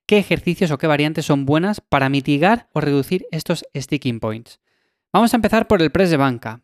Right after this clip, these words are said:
A mí me gusta, en concreto, voy a dar los consejos, lo que yo aplico para fortalecer estos puntos en concreto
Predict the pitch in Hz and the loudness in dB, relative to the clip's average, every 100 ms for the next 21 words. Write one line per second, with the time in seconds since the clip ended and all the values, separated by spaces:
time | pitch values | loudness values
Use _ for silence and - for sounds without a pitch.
0 | - 147 196 240 226 220 - 196 175 139 | -4 0 2 4 4 2 0 -2 -2 -4
1 | 131 160 165 175 143 156 160 160 143 127 | -2 -2 2 2 2 2 2 0 -4 -4
2 | 127 123 170 160 165 - _ - 135 131 | -6 -2 -4 -2 -4 -6 _ -4 -4 -2
3 | 123 156 147 151 - 175 _ _ _ - | 0 0 2 -2 0 -4 _ _ _ -8
4 | 147 135 135 135 127 135 151 - 143 - | -4 -2 -2 0 0 -2 -6 -6 -10 -8
5 | 131 - 139 135 135 139 135 151 156 185 | -8 -4 -4 -2 -4 -4 -2 -2 0 -4